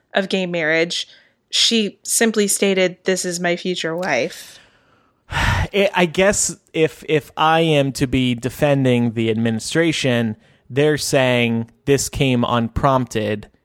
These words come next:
Speaker 2: She, for whatever reason, decided to show her class a picture of her girlfriend. What, what preceded that, I'm wondering? Not that that makes it okay, but I'm trying to figure out how,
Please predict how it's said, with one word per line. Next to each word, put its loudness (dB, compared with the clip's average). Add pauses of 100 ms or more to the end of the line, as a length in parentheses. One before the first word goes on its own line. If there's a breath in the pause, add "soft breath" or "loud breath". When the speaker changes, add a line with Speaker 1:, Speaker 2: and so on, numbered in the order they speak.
(180)
Speaker 2:
She, 0
for 0
whatever 2
reason, 0
decided -2
to -4
show 0
her -6
class -2
a -8
picture -6
of -4
her -6
girlfriend. -2 (220 soft breath)
What, -2
what -2
preceded 0
that, -4 (140)
I'm -4
wondering? -2 (320)
Not 0
that 2
that 2
makes 0
it 0
okay, 2
but 0
I'm 0
trying 0
to -2
figure -2
out 2
how, 2